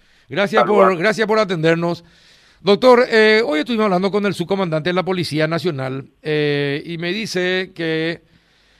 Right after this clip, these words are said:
Speaker 1: habían enviado una, una nota, eh, le digo cuándo, el diez de mayo, eh, no, perdón, el diez de febrero del dos mil veintiuno.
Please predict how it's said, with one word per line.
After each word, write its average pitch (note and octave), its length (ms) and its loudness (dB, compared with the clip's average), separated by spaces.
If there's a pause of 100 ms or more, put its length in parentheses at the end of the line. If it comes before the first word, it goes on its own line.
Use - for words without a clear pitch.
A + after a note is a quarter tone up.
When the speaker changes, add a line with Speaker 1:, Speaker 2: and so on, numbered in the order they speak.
(280)
Speaker 1:
habían F#3 380 0
enviado F3 880 2
una, D#3+ 840 -2
una E3+ 240 -4
nota, E3 540 -2 (800)
eh, D3 680 0
le D3+ 120 -2
digo F#3 280 2
cuándo, D#3 500 2 (160)
el D#3 400 0
diez G3+ 260 2
de F#3+ 120 0
mayo, D3 420 2 (640)
eh, C#3 100 -2
no, F3 160 2
perdón, F3+ 360 2
el D#3 140 -2
diez G#3 160 2
de G#3+ 100 4
febrero F3 420 2 (600)
del D#3+ 240 -2
dos D#3 100 0
mil F3 160 -4
veintiuno. D3 640 -2